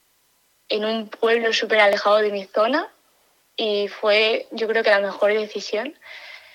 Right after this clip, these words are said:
sin haberla pensado. O sea, ahora mismo es una cosa que me apasiona. Por eso siempre incito a la gente a, a probar cosas nuevas, porque mucha gente acaba el bachiller, acaba la eso, "Ay, ¿qué hago?".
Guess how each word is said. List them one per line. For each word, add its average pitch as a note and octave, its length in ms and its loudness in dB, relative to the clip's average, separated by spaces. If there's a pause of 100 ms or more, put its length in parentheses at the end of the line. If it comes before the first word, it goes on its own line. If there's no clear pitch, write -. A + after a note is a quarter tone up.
(140)
sin A#3 500 -2
haberla A3+ 360 6
pensado. A#3 540 2 (440)
O G#3+ 80 -6
sea, F#3 500 0 (380)
ahora G#3+ 220 4
mismo A3 400 2
es G3+ 460 0
una G#3 160 -2
cosa G#3 200 -4
que G#3+ 80 -2
me G#3 100 0
apasiona. G#3+ 580 -2 (840)
Por A3+ 140 2
eso A#3 140 2
siempre A3+ 840 2
incito G#3+ 340 -2
a - 20 4
la G#3+ 100 2
gente A3 340 0
a, F#3+ 360 2
a - 180 0
probar G3 220 2
cosas C4 240 0
nuevas, G3+ 340 0
porque G3 500 -4
mucha B3 180 0
gente B3+ 180 -2
acaba A#3+ 180 4
el A#3+ 60 0
bachiller, A#3 480 2
acaba A3 260 2
la G#3+ 160 2
eso, B3 320 -2 (460)
"Ay, C4 260 2
¿qué C4+ 120 4
hago?". G3 380 2